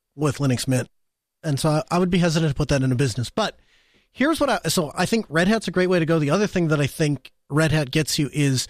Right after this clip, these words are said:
you can go become a supported workstation for, like, less than two hundred bucks, and then you can ask Red Hat questions. They're not gonna be, you know, your I T service provider, but they'll be able to answer some system administration questions should you have them.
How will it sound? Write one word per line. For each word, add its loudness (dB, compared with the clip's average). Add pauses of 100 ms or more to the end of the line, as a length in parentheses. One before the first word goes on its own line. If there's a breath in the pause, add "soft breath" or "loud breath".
(360 soft breath)
you -2
can 2
go 2
become 0
a 2
supported -2
workstation -2
for, -4
like, -2
less -2
than -2
two -2
hundred 0
bucks, -2 (460 loud breath)
and 2
then 2
you 2
can 0
ask 0
Red 0
Hat 0
questions. -2
They're 0
not 2
gonna 0
be, 2
you -2
know, 2
your 0
I 2
T -4
service -2
provider, 0
but 0 (640)
they'll 2
be 2
able 0
to -2
answer 0
some 0
system 0
administration 2
questions -4
should 0
you 0
have 0
them. -16